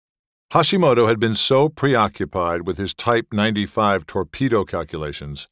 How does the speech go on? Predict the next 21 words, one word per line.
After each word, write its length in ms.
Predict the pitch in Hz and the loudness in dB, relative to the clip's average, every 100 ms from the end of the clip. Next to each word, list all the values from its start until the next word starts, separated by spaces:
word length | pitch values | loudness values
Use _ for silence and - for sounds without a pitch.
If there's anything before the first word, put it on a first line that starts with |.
| _ _ - _ | _ _ -20 _
that 120 | 113 | 0
he 100 | 110 | 2
had 120 | 110 | 2
not 320 | 98 107 127 135 | 2 2 2 0
followed 480 | - 117 117 113 | 0 2 4 2
up 240 | 98 85 - | 0 -2 -6
on 140 | 107 | -4
his 160 | 101 95 - | -4 -6 -2
earlier 420 | 139 156 151 156 | 2 2 2 0
order 460 | 139 110 90 85 80 _ | 2 2 2 -2 -6 _
for 200 | - 113 | -4 0
the 100 | 117 | 0
Kaiten. 480 | - 135 110 76 67 _ _ _ _ _ _ _ _ _ - | 0 -2 -2 -6 -14 _ _ _ _ _ _ _ _ _ -4
"Why 240 | 110 175 | 0 0
can't 320 | - 147 156 | 0 -2 -2
we 160 | 110 113 | 0 -2
be 120 | 110 | 0
launched?" 640 | 101 107 104 73 - - - _ _ _ _ - | 0 0 -2 -4 -10 -10 -18 _ _ _ _ -12
the 80 | |
pilots 440 | 76 - 92 82 - | -8 -4 -2 -4 -10
clamored. 500 | - 85 78 95 | -10 -8 -6 -8